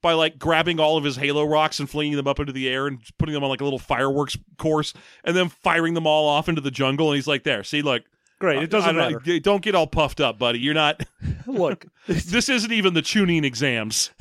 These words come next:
Speaker 2: You, you gotta, you gotta just chill your shit. We are nowhere near the point where any of you need to start worrying about fighting that sand guy.
Speaker 1: This is the part where Hinata is still relevant. <laughs>
Speaker 2: Uh, but he's just like,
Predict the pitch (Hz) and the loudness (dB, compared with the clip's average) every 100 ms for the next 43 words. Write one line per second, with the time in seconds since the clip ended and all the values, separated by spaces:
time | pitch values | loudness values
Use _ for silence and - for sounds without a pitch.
0 | - - - 190 190 - 254 220 247 220 | -14 -14 -12 -6 -4 -4 -4 -2 -2 -2
1 | - _ _ _ 277 277 311 226 196 190 | -6 _ _ _ -8 0 2 0 -2 -6
2 | - 214 190 170 - 196 156 202 254 196 | -2 0 2 -2 -2 -2 0 2 4 2
3 | 175 175 175 240 240 214 202 185 180 190 | 0 -4 0 4 4 4 2 2 0 0
4 | 170 165 - 185 165 - 202 - 185 196 | 0 0 0 2 0 -2 -12 -2 2 2
5 | 196 185 156 180 180 165 - 214 180 165 | 2 0 0 -2 0 -2 0 2 2 2
6 | 180 180 170 165 175 151 190 175 160 156 | 4 4 2 2 0 2 0 2 2 0
7 | - - 185 165 151 147 123 110 143 269 | 0 0 2 2 2 0 -2 -4 -4 -2
8 | 262 208 220 214 175 151 170 143 147 135 | 0 2 2 2 2 0 2 2 4 2
9 | 131 - 147 127 123 117 110 113 _ - | 0 0 -2 0 -2 -2 -8 -12 _ -4
10 | - _ - - _ 254 - _ - - | -4 _ -8 -8 _ -6 -6 _ -8 -8
11 | _ - - _ _ - - - - - | _ -10 -10 _ _ -18 -16 -18 -20 -20
12 | - - 214 220 214 190 165 220 196 196 | -20 -10 0 2 4 4 2 0 0 0
13 | 202 156 | 0 0